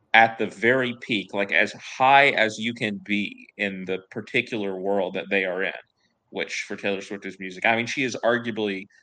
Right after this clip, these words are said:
the most famous musician, if not person, in the world. And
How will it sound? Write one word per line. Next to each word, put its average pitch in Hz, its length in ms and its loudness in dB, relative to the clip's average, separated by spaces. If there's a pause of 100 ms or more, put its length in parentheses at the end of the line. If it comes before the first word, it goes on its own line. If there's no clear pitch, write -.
(320)
the 117 80 -2
most 107 260 0
famous 110 640 0 (180)
musician, 110 800 2
if 110 180 -2
not 117 220 0 (140)
person, 113 480 -2
in 107 100 -4
the 113 60 -6
world. 143 420 -2 (460)
And 107 480 6